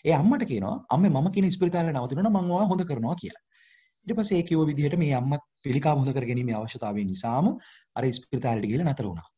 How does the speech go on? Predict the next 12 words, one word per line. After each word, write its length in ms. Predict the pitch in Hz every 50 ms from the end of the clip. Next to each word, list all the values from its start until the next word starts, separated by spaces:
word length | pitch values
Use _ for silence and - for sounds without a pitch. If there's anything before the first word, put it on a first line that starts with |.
| _ _ _ _ _ _ _ -
නතර 260 | 113 113 120 - 190
වුණාට 300 | 196 185 160 147 135 127 -
පස්සේ 520 | - 117 104 98 - - - - 104 165 240 - _ _ _ _ _ _
ඒ 120 | 127 131 127 110
අර 200 | 110 113 113 120 117 110 104 110 120 120
වෛද්‍යවරයා 600 | 120 117 117 160 165 127 120 101 98 117 151 -
තමන්ගේ 420 | 135 120 127 123 120 120 123 120 117 120 -
කාර්ය 280 | - 120 120 127 131 127
මණ්ඩලයත් 400 | 120 113 110 107 104 104 - 104
එක්ක 80 | - 104
එකතු 220 | 101 101 101 101
වෙලා 180 | 95 110 170